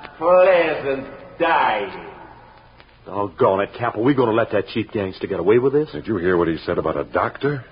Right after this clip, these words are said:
Speaker 3: How does a doctor fit into this picture?
Speaker 2: Never mind no doctor. What are we waiting for?
Speaker 3: For our pal Morales to get out of earshot.
Speaker 2: Yeah, but all that truck you was feeding him about trading Julie for safety. You must have known he wouldn't go for it.
Speaker 3: Oh, but he did.
Speaker 2: He...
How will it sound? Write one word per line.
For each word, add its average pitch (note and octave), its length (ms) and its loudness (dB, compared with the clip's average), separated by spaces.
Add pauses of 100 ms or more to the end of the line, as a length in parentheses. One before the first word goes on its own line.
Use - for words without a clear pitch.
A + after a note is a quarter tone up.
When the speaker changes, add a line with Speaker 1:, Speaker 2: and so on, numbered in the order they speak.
(420)
Speaker 3:
How - 60 -6
does G#2 160 -4
a A2+ 80 0
doctor A#2+ 420 -2
fit F#2 180 -4
into D#2+ 160 -4
this D2 200 -6
picture? - 220 -10
Speaker 2:
Never A3+ 180 0
mind C#3 300 0
no A2 160 0
doctor. C#3+ 460 0
What C4 140 -2
are B3 60 0
we A#3+ 100 0
waiting A3 400 -4
for? E2+ 320 -8 (280)
Speaker 3:
For C2 120 -10
our C#2+ 120 -6
pal F#2+ 340 -2
Morales F2 560 0
to D2+ 80 -14
get D2 140 -8
out E2+ 120 -6
of D#2 120 -10
earshot. C#2+ 560 -10
Speaker 2:
Yeah, G2 160 -6
but F#2+ 100 -4
all F#2 160 0
that E2+ 200 -4
truck - 340 -2
you G#2 80 -4
was E2 200 -8
feeding F#2 240 -4
him F2 100 -4
about E2 320 -4
trading F#2+ 360 0
Julie G2+ 340 0
for F#2+ 100 -8 (120)
safety. F2+ 420 -4 (220)
You A3+ 80 -6
must A3+ 200 -6
have F3 100 2
known G#3 240 2
he A2 60 2
wouldn't F2+ 280 -4
go D#3+ 260 2
for B2+ 260 -2
it. B3 120 -18
Speaker 3:
Oh, C2+ 180 -8
but - 140 -8
he A#2+ 140 -12
did. A2+ 480 0
Speaker 2:
He... - 100 -2